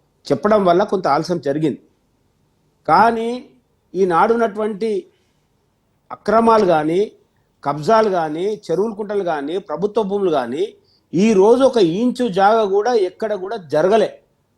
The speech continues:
అంతకుముందు ఉన్నటువంటి ప్రభుత్వంలో జరిగినటువంటి అక్రమాలు, అన్యాక్రాంతం తప్ప, కాంగ్రెస్ పార్టీ అధికారంలోకి వచ్చిన తర్వాత హైడ్రాను ఏర్పాటు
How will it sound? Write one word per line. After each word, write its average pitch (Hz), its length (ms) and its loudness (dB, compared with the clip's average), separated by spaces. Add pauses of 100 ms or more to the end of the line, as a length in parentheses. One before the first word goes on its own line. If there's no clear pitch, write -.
(720)
అంతకుముందు 220 500 -4
ఉన్నటువంటి 220 400 -2
ప్రభుత్వంలో 220 760 -4
జరిగినటువంటి 202 600 -6
అక్రమాలు, 202 720 -2
అన్యాక్రాంతం 185 800 -6
తప్ప, 123 240 -2 (800)
కాంగ్రెస్ 214 460 0
పార్టీ 214 260 -2
అధికారంలోకి 202 640 -4
వచ్చిన 185 260 -6
తర్వాత 175 420 0
హైడ్రాను 214 960 2
ఏర్పాటు 202 480 -2